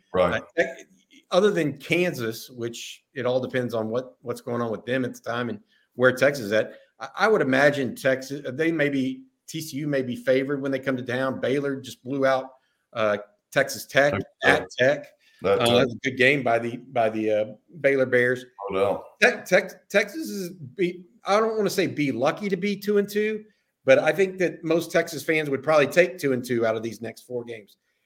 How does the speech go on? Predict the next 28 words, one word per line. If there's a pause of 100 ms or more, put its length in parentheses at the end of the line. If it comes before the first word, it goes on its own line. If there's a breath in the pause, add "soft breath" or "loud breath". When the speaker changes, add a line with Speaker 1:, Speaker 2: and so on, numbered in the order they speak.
Speaker 2:
If
Speaker 1:
Yeah.
Speaker 2:
that's
the
case,
Texas
ends
the
game,
ends
the
season
seven
and
five. (400 soft breath)
What
do
you
say
to
folks
that
say,
"Well,
that's
a
disappointing
year,"